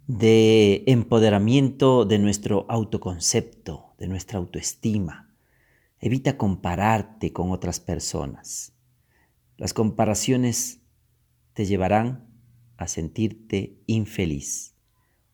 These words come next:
o bien a crear en ti una falsa sensación de superioridad. En ambos casos, lo único que se consigue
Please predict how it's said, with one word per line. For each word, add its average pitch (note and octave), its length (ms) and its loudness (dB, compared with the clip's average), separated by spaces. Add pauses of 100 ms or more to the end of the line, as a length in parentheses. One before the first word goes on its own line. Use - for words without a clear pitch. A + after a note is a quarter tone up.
(200)
o F#3+ 140 4
bien D3 320 6
a D3+ 140 -2
crear A2+ 500 2 (140)
en B2+ 160 -2
ti A#2 100 0
una A2 160 0
falsa F2+ 420 -6
sensación F2+ 680 -6
de E2+ 100 -6
superioridad. F2+ 680 -6 (1080)
En G#2 140 -2
ambos A#2+ 280 2
casos, C3+ 420 0
lo A2 100 2
único A2+ 400 -2
que F#2+ 120 -6
se F2 140 -4
consigue B2 800 -4